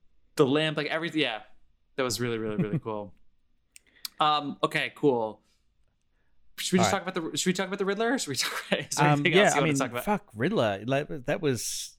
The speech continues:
Speaker 2: like, when they finally get to the reveal, and it's just, like, a normal kid, and he's just basically, like, some kind of incel fanboying over, like, the Bat, and you're like, "Oh,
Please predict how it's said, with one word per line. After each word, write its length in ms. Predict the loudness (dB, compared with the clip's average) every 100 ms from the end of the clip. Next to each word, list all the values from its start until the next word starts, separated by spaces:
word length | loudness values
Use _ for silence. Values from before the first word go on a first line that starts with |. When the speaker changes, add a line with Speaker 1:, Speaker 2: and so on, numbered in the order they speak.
| -2
Speaker 2:
like, 220 | -2 0
when 100 | 2
they 100 | 2
finally 320 | 2 2 2
get 120 | 0
to 60 | -2
the 80 | -2
reveal, 580 | -2 0 0 0 -2 -10 -20 _ -16 -2
and 140 | -2
it's 140 | -2 -2
just, 200 | -4 0
like, 400 | 0 -2 -12 -20 _ -20 -20 _
a 80 | -4
normal 400 | -2 0 0 -2
kid, 440 | -6 -2 0 0 -4 _ _ _ _ _ _ _
and 440 | -4 -2 -2 -4 -8 -20 _
he's 180 | -10 -6
just 280 | -6 -8 -2
basically, 600 | 0 0 -2 -4 -4 -10 _ _ _ _ _ -6
like, 180 | -6 -8 _ _
some 200 | -4 -2
kind 180 | -2 -2
of 60 |
incel 420 | -2 -2 0 -2 -2
fanboying 600 | -2 -2 -2 -2 -4 -2
over, 320 | -2 -2 -4 -8 _ _ _ _ _
like, 160 | -6 -4
the 80 |
Bat, 360 | 2 4 2 0 _
and 360 | -6 -4 -6 -8 -14 _ -20 -20 -12
you're 120 | -2 0
like, 140 | 0
"Oh, 360 | 4 6 6 2